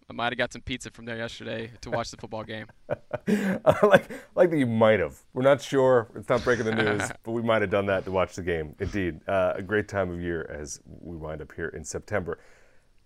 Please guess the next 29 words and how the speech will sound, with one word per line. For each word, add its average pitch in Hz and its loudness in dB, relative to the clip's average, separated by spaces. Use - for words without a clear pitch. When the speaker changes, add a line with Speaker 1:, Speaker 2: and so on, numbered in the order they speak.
Speaker 2:
Hashtag 147 4
Chatting 139 0
Cage, 156 -6
folks, 170 -6
and 101 -6
I'll 98 0
read 107 -2
it 101 -2
off 101 0
Twitter 143 0
or 104 -2
use 104 -2
the 110 0
M 104 0
L 101 -2
B 101 -2
Fans 98 -4
app 147 2
or 107 4
get 110 -2
your 117 -4
device 120 2
and 90 -8
get 90 0
FaceTime 98 -2
with 90 -8
Chris - -2
right 92 0
here. 90 -4